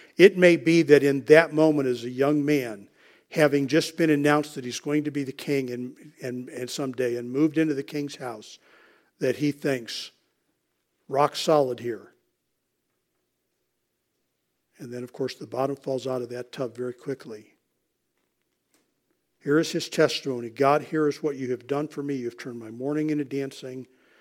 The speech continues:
You've taken off my sackcloth, my cl-, mourning clothes, and girded me with gladness."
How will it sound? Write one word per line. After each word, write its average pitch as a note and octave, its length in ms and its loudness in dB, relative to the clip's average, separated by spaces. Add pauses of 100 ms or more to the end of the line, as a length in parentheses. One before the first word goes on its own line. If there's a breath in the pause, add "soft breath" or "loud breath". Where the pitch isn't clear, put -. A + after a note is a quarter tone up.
(400 soft breath)
You've B2 160 -10
taken D#3+ 320 4
off D3 180 2
my B2+ 160 -4
sackcloth, D3+ 800 2
my A#2 160 -8
cl-, D3 280 0
mourning D3 420 4
clothes, C#3 460 -2
and A#2 180 -12
girded C#3 260 -2
me C#3+ 100 -2
with C3 200 -8
gladness." A#2 680 -8